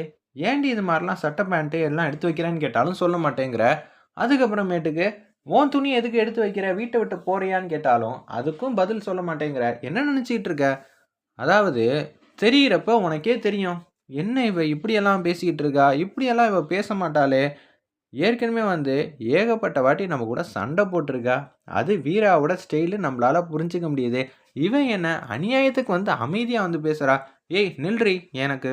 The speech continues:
விளக்கம் கொடுக்காம நீ எங்கேருந்து போக முடியாதுன்னொன்னே பெட்டி படிக்கெல்லாம் வந்து கட்டி வச்சுட்டு, அப்படி வந்து கட்டில் கடியில வந்து ஒளிச்சு வச்சுக்கிறாங்க.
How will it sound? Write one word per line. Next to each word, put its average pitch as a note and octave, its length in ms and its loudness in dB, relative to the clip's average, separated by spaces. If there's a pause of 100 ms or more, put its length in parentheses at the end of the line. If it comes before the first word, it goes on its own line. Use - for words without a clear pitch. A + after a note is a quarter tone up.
விளக்கம் G3 380 -2
கொடுக்காம C#3+ 420 0
நீ D3 160 -4
எங்கேருந்து C#3 460 -2
போக F3 180 -2
முடியாதுன்னொன்னே C#3+ 580 0 (600)
பெட்டி A3+ 180 -6
படிக்கெல்லாம் E3 420 2
வந்து D3 180 -2
கட்டி D3 260 -2
வச்சுட்டு, A#2+ 380 -4 (340)
அப்படி G#3 260 -2
வந்து F#3 220 -2
கட்டில் F3+ 300 -2
கடியில E3+ 240 0
வந்து D#3+ 200 0
ஒளிச்சு E3+ 240 0
வச்சுக்கிறாங்க. C#3+ 480 -2